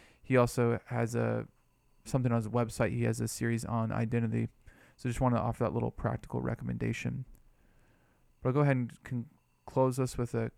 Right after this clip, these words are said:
concluding prayer. In the name of the Father, Son, Holy Spirit. Heavenly Father, I ask you to pour out your spirit of adoption over everyone,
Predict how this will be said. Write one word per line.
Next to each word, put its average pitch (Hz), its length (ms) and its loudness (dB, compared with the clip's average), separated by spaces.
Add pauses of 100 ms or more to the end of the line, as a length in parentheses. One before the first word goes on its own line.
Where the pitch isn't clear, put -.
(180)
concluding 120 540 -4
prayer. 143 360 -2 (880)
In - 60 -14
the 135 60 -4
name 113 100 0
of 113 60 -4
the - 40 -20
Father, 117 280 -2
Son, 113 220 -6
Holy 120 200 -4
Spirit. - 440 -8 (4000)
Heavenly 139 220 4
Father, 127 320 8
I 117 40 6
ask 123 240 2
you 127 100 0
to 120 160 -2
pour 123 340 0
out 120 120 4
your 120 120 -2
spirit 123 440 -2
of 113 80 -2
adoption 117 800 -2
over 113 260 -4
everyone, 120 640 -2